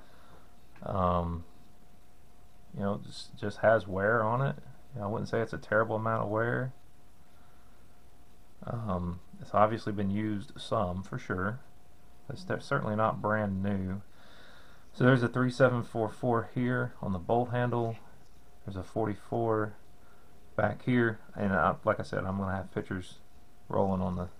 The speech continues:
side up here. There's a four four right there on the safety flag. Um, I don't know if there's any more numbered parts on this thing. <clears throat> So let's take a quick look at the rifle.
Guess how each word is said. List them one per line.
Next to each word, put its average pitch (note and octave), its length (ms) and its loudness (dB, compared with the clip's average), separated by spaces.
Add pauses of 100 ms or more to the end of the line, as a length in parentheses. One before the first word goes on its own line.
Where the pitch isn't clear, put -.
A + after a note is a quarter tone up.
(120)
side A2+ 320 6
up G#2+ 120 4
here. A2 240 2 (420)
There's - 100 -4
a A2+ 40 -4
four A#2 260 4
four A2 240 6
right G2+ 240 6
there G#2 180 4
on G2 100 4
the F#2 60 -2
safety - 360 0
flag. G2+ 580 6 (1800)
Um, G2+ 600 6 (120)
I - 60 -10
don't D3 140 -4
know - 60 -2
if - 60 -8
there's G2+ 140 -2
any G#2 100 4
more G2+ 500 2 (680)
numbered G2 380 0
parts G2 320 2
on G2+ 100 0
this G2 160 0
thing. F#2+ 300 0 (880)
<clears throat> G#3 480 12
So G#2+ 320 4
let's G2+ 160 -2
take C#3+ 200 -4
a C#3+ 60 -6
quick - 400 -6
look D3 160 2
at - 80 -6
the A2 80 -4
rifle. A#2+ 640 0